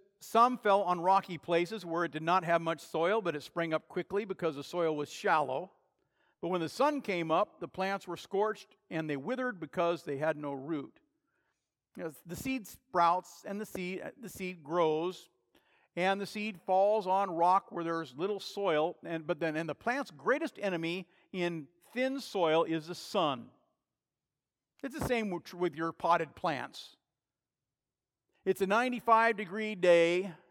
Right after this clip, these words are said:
You don't water those potted plants. What happens immediately? They wither and they die. And Jesus says, "People are like plants.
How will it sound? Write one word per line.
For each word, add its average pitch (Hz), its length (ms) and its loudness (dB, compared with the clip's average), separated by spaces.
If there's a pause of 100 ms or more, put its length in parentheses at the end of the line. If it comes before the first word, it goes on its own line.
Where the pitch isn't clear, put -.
(140)
You 175 160 -4
don't 202 280 2
water 196 360 6
those 185 220 -2
potted 190 460 2
plants. 165 680 -2 (1500)
What 214 160 4
happens 202 420 2
immediately? 175 640 -6 (1900)
They 180 140 2
wither 180 380 4
and 156 80 -4
they 147 100 -2
die. 147 480 -2 (2000)
And 170 160 -6
Jesus 233 380 -4
says, 208 220 0
"People 220 340 -2
are 196 80 4
like 185 300 4
plants. 185 720 -4